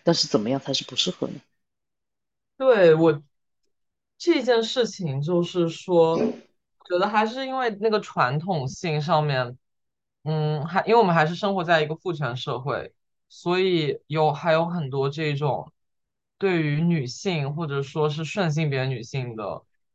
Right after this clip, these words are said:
Speaker 2: 呃，一种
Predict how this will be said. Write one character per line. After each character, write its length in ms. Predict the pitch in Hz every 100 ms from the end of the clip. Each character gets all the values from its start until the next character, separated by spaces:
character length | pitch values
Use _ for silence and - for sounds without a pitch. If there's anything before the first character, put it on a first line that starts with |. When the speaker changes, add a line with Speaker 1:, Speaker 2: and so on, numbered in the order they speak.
| _ -
Speaker 2:
呃， 460 | 127 117 113 95 147 139 _ _ _ _ _ _ _ _ _ _ _ _ _ _ _ _ -
一 140 | 180
种 420 | 156 156 131 120